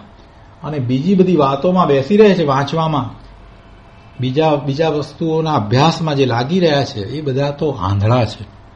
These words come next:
છતી આંખે એ તો આંધળા છે. જો એમને આંખ હોત તો એમની દ્રષ્ટિમાં આ શાસ્ત્રો જરૂરથી આવ્યા હોત. આ શાસ્ત્રનો ભંડાર એને દેખાતો નથી.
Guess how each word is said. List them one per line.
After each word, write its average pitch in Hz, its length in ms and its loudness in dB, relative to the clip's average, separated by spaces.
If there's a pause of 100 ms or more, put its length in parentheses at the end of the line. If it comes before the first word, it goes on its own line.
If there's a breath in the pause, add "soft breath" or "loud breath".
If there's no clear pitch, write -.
(720 soft breath)
છતી 180 240 2
આંખે 160 300 4
એ 196 140 6
તો 196 80 0
આંધળા 113 400 0
છે. - 240 -12 (600)
જો 156 80 2
એમને 185 240 4
આંખ 160 320 4
હોત 185 340 2
તો 180 60 2
એમની 160 360 2
દ્રષ્ટિમાં 160 580 -2
આ 151 220 -2
શાસ્ત્રો 139 500 -4
જરૂરથી 165 520 2
આવ્યા 123 240 4
હોત. 98 180 -2 (640 loud breath)
આ 202 180 4
શાસ્ત્રનો 196 520 6
ભંડાર 143 460 8
એને 190 160 4
દેખાતો 160 540 -2
નથી. 131 260 -10